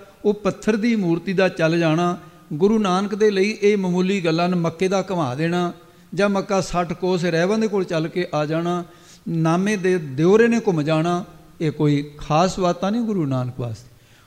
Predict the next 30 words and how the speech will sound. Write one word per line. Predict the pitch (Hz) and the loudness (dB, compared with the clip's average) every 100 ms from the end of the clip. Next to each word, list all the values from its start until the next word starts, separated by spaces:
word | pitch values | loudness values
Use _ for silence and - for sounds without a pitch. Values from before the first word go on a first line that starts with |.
| _ | _
ਉਹ | 214 220 | 2 4
ਮੰਦਿਰ | 208 220 208 | 2 0 -2
ਜਦੋਂ | 202 170 196 226 | -4 -6 -2 -2
ਚੱਲ | - - 170 202 | -4 -4 -2 -2
ਕੇ | 262 254 | 0 2
ਜਗਨਨਾਥ | 240 226 214 196 | 4 4 2 0
ਆ | 175 170 | -2 -2
ਗਿਆ, | 196 | -2
ਫਿਰ | 190 - 233 | -2 0 0
ਪੰਡਤ | 233 190 180 175 165 170 | 0 -4 -4 -4 -6 -4
ਢੇਰੀ | 139 139 175 | -4 -2 -2
ਹੋ | 151 | -2
ਗਏ, | 156 165 | -2 -2
ਨਹਰ | 151 143 139 | -2 -2 -4
ਚਰਨਾਂ | - 143 151 147 | -4 -2 0 -2
'ਤੇ | 151 | -2
ਕਹਿਣ | 151 143 | -2 -2
ਲੱਗੇ, | 135 139 | -2 -4
"ਮਹਾਰਾਜ | 135 135 131 | -2 -2 -4
ਬਖਸ਼ | 123 123 - | -4 -6 -2
ਲਓ।" | 165 202 - - - - - - - _ _ _ - - _ - | -2 -2 -4 -20 -20 -20 -20 -20 -20 _ _ _ -20 -20 _ -6
ਅਸਲ | 170 202 | 0 2
ਦੇ | 196 | 2
ਵਿੱਚ | 185 190 | 2 0
ਉਸ | 196 180 202 202 | -2 2 4 2
ਵੇਲੇ | 175 165 170 | 0 -2 -2
ਜਦੋਂ | 160 160 156 156 - - - - | -2 0 0 -2 -10 -20 -18 -6
ਮੂਰਤੀ | 143 156 202 - 226 | 0 2 2 2 0
ਚੱਲ | 180 156 | 0 -2
ਕੇ | 160 | -6